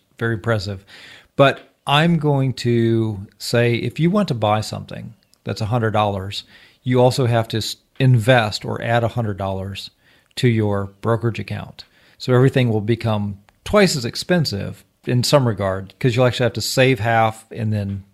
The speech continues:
spend half. So if, uh, if you can get that kind of discipline going when you're not having to pay rent, food, utilities, insurance, and, you know, pay for all the minions running around, then <laughs> when you do actually get out and get a job, you'll have at least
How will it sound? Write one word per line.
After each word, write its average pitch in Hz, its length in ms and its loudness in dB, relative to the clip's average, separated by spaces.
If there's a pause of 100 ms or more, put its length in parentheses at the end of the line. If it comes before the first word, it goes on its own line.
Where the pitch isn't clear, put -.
(120)
spend 107 380 -2
half. - 420 -12 (380)
So 120 280 2
if, 113 360 -4
uh, 104 400 0 (280)
if 147 180 -4
you 151 60 4
can 151 80 4
get 143 260 0
that 123 280 2
kind 139 220 -4
of 104 120 -6
discipline 117 440 -6
going 110 340 -2
when 110 140 -2
you're 107 120 -2
not 110 240 0
having 107 280 -2
to 104 60 -6
pay 107 200 -6
rent, 135 460 0 (300)
food, 139 640 2 (180)
utilities, 131 760 0 (180)
insurance, 135 720 0 (300)
and, 113 600 0 (280)
you 117 140 -6
know, 107 60 -2
pay 135 220 2
for 131 140 2
all 123 100 4
the 117 80 0
minions 127 380 2
running 110 240 0
around, 101 460 -4 (380)
then 113 480 -2 (120)
<laughs> - 120 -20
when 151 300 4
you 147 200 6
do 156 300 2
actually 143 280 2
get 110 180 0
out 107 220 0
and 113 80 -6
get 110 120 0
a 107 60 0
job, 104 340 0
you'll 123 160 2
have 123 140 -2
at 143 160 -4
least 151 300 2